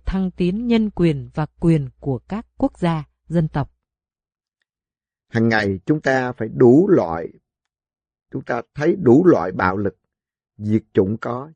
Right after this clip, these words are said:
Speaker 2: chiến tranh, lưu đày, đói khát và bóc lột. Trẻ em bị bắt làm lính và bị ép giết người.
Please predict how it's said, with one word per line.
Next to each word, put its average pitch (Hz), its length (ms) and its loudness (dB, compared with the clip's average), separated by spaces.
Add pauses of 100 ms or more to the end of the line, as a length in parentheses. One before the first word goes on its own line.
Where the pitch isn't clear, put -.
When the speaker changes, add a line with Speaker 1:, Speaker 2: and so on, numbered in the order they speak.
Speaker 2:
chiến 160 320 0
tranh, 139 280 -4 (200)
lưu 151 320 4
đày, 95 380 -4 (380)
đói 127 320 -4
khát 160 360 -10
và 135 140 -12
bóc 110 240 -10
lột. 90 180 -4 (840)
Trẻ 120 100 2
em 160 260 2
bị 107 120 2
bắt 160 260 -4
làm 95 220 -4
lính 165 300 0 (140)
và 104 160 -8
bị 95 160 -4
ép 151 260 -4
giết 151 260 -10
người. 87 380 0